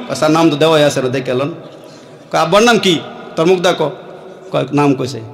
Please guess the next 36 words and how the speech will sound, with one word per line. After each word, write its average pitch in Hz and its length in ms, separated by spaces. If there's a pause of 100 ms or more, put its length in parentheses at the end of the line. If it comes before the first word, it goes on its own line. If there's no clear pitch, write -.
(260)
কয়, 143 100
"তোর 156 200
বেশি 151 220
কিছু 139 160
জিগাইতাম 160 440
না, 302 140
একটা 196 220
কথা 202 200
জিগাই।" 170 280
কয়, 160 180
"কি?" 160 220 (360)
কয়, 143 100
"তোর 147 180
আব্বার 143 280
জন্ম 160 320
কবে?" 143 240 (880)
কয়, 139 220
"স্যার, 143 320
আমার 135 240
আব্বার 135 300
জন্ম 147 260
তো 135 160
সত্তরই 143 480
হয়েছিল, 127 260
একাত্তরে 131 400
ফাইনাল 123 220
হয়েছে।" - 400 (1500)
ধরা 170 200
খাইছে 202 260
ও? 214 260 (580)
এ, 240 180
গলা 240 200
কাইচ্চারা, 185 400 (960)
আওয়াজ 220 240
দিয়ে 277 160
কন, 247 400